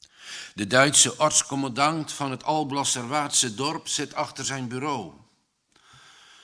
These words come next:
De oorlog loopt ten einde. Zullen ze de strijd verliezen?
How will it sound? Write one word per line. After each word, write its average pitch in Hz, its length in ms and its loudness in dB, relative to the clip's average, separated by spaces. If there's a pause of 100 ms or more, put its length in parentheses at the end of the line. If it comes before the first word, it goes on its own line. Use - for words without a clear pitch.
(120)
De 127 180 -8
oorlog 135 680 -2
loopt 127 280 -4
ten 117 180 -6
einde. 95 440 -6 (1160)
Zullen 147 360 2
ze 135 140 0
de 123 80 -6
strijd 123 460 2
verliezen? 107 680 -6